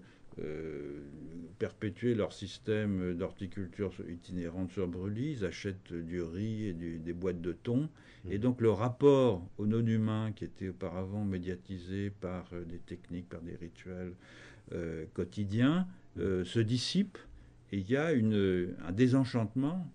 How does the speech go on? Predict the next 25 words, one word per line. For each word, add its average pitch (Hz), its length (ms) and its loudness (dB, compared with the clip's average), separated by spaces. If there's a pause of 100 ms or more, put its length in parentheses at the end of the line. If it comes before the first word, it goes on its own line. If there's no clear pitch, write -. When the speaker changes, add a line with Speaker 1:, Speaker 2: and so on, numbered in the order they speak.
(160)
Speaker 1:
euh, 82 560 -6 (540)
euh, 69 420 -10 (180)
une, 90 160 -4 (180)
une, 95 240 0
une 95 80 0
démoralisation 113 840 4
même, 104 240 -4 (420)
euh, 92 460 0 (280)
de 90 180 -2
ce 117 160 0
fait. - 400 -6 (140)
Et 95 240 -2
je 92 120 -2
pense 131 280 -4
que - 100 -4
c'est - 260 -4
un, 90 400 -4
un 90 120 -4
phénomène 101 480 -4
assez, 101 500 -6
euh, 80 200 -8 (140)
assez, - 240 -12 (100)
assez 104 240 -6
général. 95 580 -6 (500)
Et, 90 320 -2